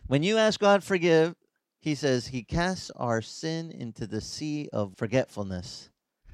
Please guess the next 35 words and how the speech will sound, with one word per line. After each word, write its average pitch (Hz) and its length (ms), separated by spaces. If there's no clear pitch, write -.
never 185 440
to 139 180
be 107 220
remembered 127 640
again. 117 400
You 139 140
say, 139 160
"Lord, 151 260
forgive." 147 200
As 135 140
far 214 220
as 165 180
east 302 400
is 269 140
from 262 200
west, 220 360
he 147 160
takes 147 260
your 202 180
sin. 226 520
You 120 120
go, 131 80
"Lord, 135 280
forgive 147 320
me 135 140
this. 107 300
This, - 200
this 120 180
is 107 160
like 107 180
a 98 60
stain 127 540
on 98 100
my," 98 100
he 92 60